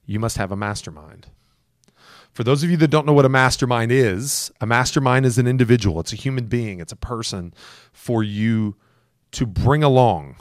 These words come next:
with you, to counsel you in your pursuit. There's a couple of qualities, and the search for a mastermind with any, with respect to any endeavor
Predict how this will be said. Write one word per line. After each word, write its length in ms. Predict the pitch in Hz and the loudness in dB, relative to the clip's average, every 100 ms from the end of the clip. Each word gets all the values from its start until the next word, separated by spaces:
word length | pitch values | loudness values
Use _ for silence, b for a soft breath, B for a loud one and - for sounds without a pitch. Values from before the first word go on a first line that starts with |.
| - | -18
with 480 | - 101 135 - 107 | -6 2 2 2 -2
you, 220 | 92 85 | -2 -2
to 160 | - | -6
counsel 560 | - - - 131 - 104 | 0 2 2 0 -2 -2
you 260 | 90 90 101 | 0 0 0
in 160 | 107 104 | -4 -4
your 160 | 95 | -4
pursuit. 560 | 85 92 - 73 - - - _ _ _ _ _ _ _ _ _ _ _ _ _ _ _ _ _ _ _ _ _ _ _ _ - | -6 -10 -10 -14 -16 -20 -20 _ _ _ _ _ _ _ _ _ _ _ _ _ _ _ _ _ _ _ _ _ _ _ _ -2
There's 140 | 117 | 0
a 40 | |
couple 220 | - 180 160 | 4 4 4
of 80 | |
qualities, 580 | - 160 135 117 92 85 | 6 6 6 2 -2 -8
and 80 | 98 | -10
the 60 | 98 | -10
search 400 | - 170 - - | -4 -4 -2 0
for 100 | 147 | 0
a 60 | |
mastermind 800 | 127 117 113 127 110 104 104 107 | 2 0 -2 -4 -4 -2 -4 -4
with 280 | 107 104 - | -4 -4 -6
any, 260 | - 160 170 131 | -4 -2 -2 -2
with 160 | 123 | -2
respect 300 | 117 - 113 | -2 -4 -6
to 140 | - 135 | -4 0
any 220 | 143 143 | 0 0
endeavor 540 | 123 117 110 87 76 | -2 -4 -6 -8 -14